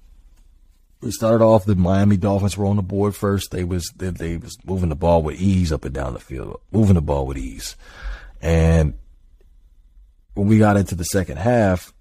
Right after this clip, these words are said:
that's when this, this, I was thinking to myself during the course of the game, like, "Yo, um, I feel like with, with Deontay Johnson and, and, and,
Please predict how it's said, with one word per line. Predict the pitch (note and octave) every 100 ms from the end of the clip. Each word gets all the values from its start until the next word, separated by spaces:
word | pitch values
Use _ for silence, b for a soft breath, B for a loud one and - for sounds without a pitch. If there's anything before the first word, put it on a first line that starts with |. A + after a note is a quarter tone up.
| -
that's | F#2 G2+ -
when | F#2+ F#2+ F#2 F2 E2+ - _ _ _
this, | A2
this, | G2 A2 G2+
I | G2+
was | A#2 A2
thinking | B2+ A2+
to | G#2+
myself | G#2 G2 G#2+ G2+ F2+ - _ -
during | F#2 A2 A2+ G#2
the | F#2
course | G2+ F#2+
of | -
the |
game, | E2 F#2 F2+ F2
like, | D#2+ D2+ D2+
"Yo, | F#2 E2 B B B B B
um, | - E2 D#2+ D2 D2+ - - - - - - - - - - - - - - -
I | D#2
feel | - G2+
like | F#2+ E2+
with, | D#2+ C2
with | E2+
Deontay | E2 F2 G2+ F2+ D2
Johnson | - G#2 A#2 - G2+ G2 F#2
and, | - -
and, | - C2+ A#1+
and, | - C2 -